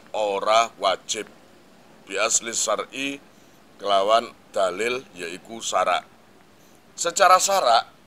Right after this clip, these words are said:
wis mang ya secara lughat nazar adalah satu janji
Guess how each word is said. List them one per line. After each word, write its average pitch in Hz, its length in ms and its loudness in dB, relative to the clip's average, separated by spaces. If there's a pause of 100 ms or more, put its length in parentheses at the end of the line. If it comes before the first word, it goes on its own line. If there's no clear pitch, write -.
(540)
wis 101 320 -8
mang 117 240 -4
ya 110 160 -4
secara 113 400 -4
lughat 110 400 -2 (160)
nazar 104 480 -4
adalah 104 560 0 (560)
satu 113 400 -6
janji 101 560 -10